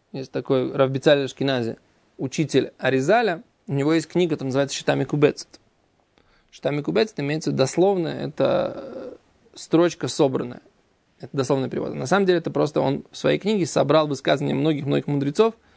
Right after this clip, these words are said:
э, поскольку не было такой библиотеки, как сейчас у нас, э,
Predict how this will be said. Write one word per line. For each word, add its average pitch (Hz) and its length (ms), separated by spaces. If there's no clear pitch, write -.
э, - 160
поскольку 135 380
не 143 160
было 170 180
такой 143 220
библиотеки, 139 840
как 127 180
сейчас 131 380
у 123 40
нас, 120 260
э, 120 460